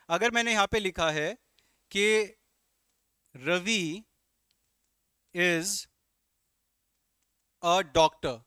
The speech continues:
रवि is a doctor, and second example में आपके सामने लिखा है रवि is doing his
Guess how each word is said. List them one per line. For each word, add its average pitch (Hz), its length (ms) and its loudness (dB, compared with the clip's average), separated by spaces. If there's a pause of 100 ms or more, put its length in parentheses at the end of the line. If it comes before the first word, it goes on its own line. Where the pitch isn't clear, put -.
(140)
रवि 160 320 -4 (160)
is 156 180 -4
a 202 140 0 (1120)
doctor, 160 420 0 (480)
and 170 260 -2
second 220 340 -2
example 175 440 -2
में 190 80 -2
आपके 185 300 -4
सामने 180 320 -2
लिखा 151 300 -6
है 175 200 -6 (480)
रवि 175 580 -6 (1700)
is 170 480 -2 (1700)
doing 147 380 -2 (1500)
his 151 360 -2